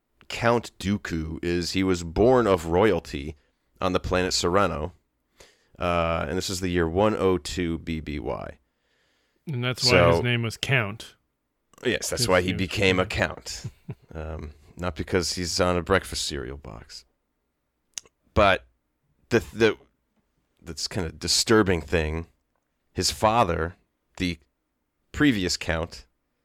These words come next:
Speaker 1: uh, had a fear of, of the Force, basically. So when his powers at an early, very early age, like in infancy, started to appear, he was basically just like, "Get this, get this baby outta here."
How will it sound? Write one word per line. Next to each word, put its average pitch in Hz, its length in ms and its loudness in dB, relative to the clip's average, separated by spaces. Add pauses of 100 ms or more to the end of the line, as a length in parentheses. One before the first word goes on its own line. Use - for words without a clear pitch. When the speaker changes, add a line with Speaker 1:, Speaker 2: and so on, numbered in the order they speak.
(520)
Speaker 1:
uh, 85 460 -2 (320)
had 107 180 4
a 95 80 6
fear 120 420 4
of, 85 460 2 (300)
of 87 160 0
the 95 80 0
Force, - 400 -6
basically. - 440 -10
So 90 220 2
when 98 300 4
his 107 260 0
powers 90 580 2
at 85 120 0
an 85 100 -2
early, 101 240 2
very 113 300 4
early 85 220 2
age, 85 340 2
like 87 160 -2
in 87 100 -2
infancy, 80 600 -6 (420)
started 92 420 2
to 82 440 -2 (300)
appear, 98 600 0 (640)
he 123 140 0
was 107 140 4
basically 104 320 4
just - 100 0
like, 90 120 0
"Get 95 160 -2
this, - 180 -2 (140)
get 98 140 2
this 117 140 -2
baby 98 380 2
outta 80 180 0
here." 80 320 -4